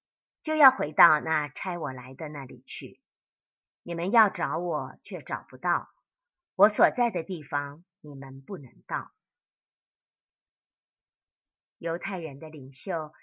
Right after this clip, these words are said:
就彼此对问说：“他要往哪里去，叫我们找不着呢？难道他要往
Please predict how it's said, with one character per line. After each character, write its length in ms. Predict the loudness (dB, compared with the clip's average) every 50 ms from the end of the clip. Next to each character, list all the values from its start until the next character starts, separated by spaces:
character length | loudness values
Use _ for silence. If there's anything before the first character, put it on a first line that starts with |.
| _ _
就 220 | -4 -2 0 0
彼 260 | 0 -2 -4 -4 -4 -4
此 260 | -8 -12 -12 -12 -12
对 220 | -8 -6 -6 -6
问 180 | -6 -8 -12 -12
说 540 | -12 -14 -12 -12 -12 -12 -12 -14 -16 -20 _ _ _ _ _ _ _ _ _ _ _ _ _ _ _ _ _ _ _ _ _ _ _ _ _ _ _
：“他 140 | -8 -6 0
要 180 | 4 4 4 6
往 180 | 4 0 -2
哪 180 | -2 -6 -6 -6
里 200 | -6 -8 -10 -12
去， 420 | -16 -16 -12 -10 -10 -10 -12 -14 _ _ _ _ _ _ _ _
叫 160 | -2 0 0
我 100 | 0 0
们 160 | -2 -6 -10
找 180 | -8 -8 -8 -8
不 120 | -8 -12
着 260 | -10 -10 -10 -10 -10 -14
呢？ 300 | -12 -12 -12 -12 -14 _ _ _ _ _ _ _ _ _ _ _ _ _ _ _ _ _ _ _ _ _ -6
难 260 | -4 -4 -2 -4 -2
道 300 | 2 4 6 6 6 4
他 200 | 2 -2 -4 0
要 180 | 2 2 2 2
往 320 | 2 0 -2 -2 -8 -14